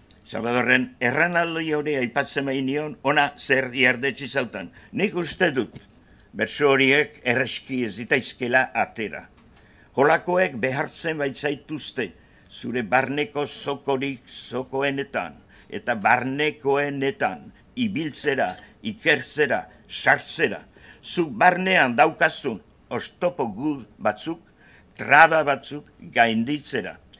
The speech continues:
kentzera. Eta horrek min handia egiten du. Zure baitaratze horrek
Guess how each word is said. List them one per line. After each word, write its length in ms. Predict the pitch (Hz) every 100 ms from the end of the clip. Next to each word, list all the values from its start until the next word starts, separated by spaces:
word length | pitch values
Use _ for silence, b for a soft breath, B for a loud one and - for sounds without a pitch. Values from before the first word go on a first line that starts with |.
| _ _
kentzera. 600 | 147 147 127 120 95 80 _ B B B
Eta 200 | 120 143
horrek 340 | 160 175 185 113
min 280 | 139 160 143
handia 380 | 147 139 147 131
egiten 420 | 117 107 107 101
du. 140 | - - B B B
Zure 320 | - 156 156
baitaratze 960 | 123 151 180 175 170 147 135 - 139 127
horrek 440 | 123 113 135 -